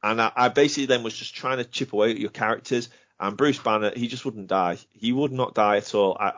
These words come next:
I threw the Dreadnought into him, who got blown up by the, um, uh, the Wardens. So the Wardens came in and chopped the legs off of the Dreadnought. Um, I had my Librarian in there, who your shield captain finished off.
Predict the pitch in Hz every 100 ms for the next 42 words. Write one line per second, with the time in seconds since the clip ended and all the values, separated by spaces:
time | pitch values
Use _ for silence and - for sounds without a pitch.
0 | 98 98 - 110 101 156 151 147 135 135
1 | - 135 131 131 - _ _ _ 117 113
2 | 110 - _ 117 - 110 110 110 - 107
3 | 107 104 107 107 104 101 101 98 98 98
4 | _ - _ _ 92 101 98 98 95 92
5 | 104 101 95 101 107 117 139 135 - _
6 | _ - 92 92 101 107 107 - 107 107
7 | 101 - - - 98 98 104 - - 98
8 | 107 107 147 160 - _ _ _ _ _
9 | 98 101 101 98 101 101 113 113 110 113
10 | 120 113 123 139 147 143 143 143 143 143
11 | 127 110 101 - 123 131 - 120 - 127
12 | 131 127 - 135 139 -